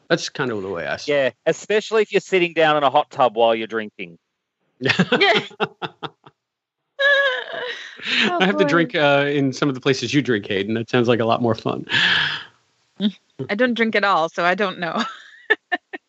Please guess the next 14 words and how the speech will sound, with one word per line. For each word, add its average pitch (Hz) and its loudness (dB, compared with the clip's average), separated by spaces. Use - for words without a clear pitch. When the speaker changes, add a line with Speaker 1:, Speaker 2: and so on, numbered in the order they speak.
Speaker 2:
Oh, 139 6
you're 131 6
missing 117 0
out. 92 0
Speaker 3:
Uh, 320 -2
uh, 240 0
well, 285 4
at 247 -8
least 285 -2
I 269 4
don't 262 4
get 240 2
hangover. 202 -4
<laughs> 196 -8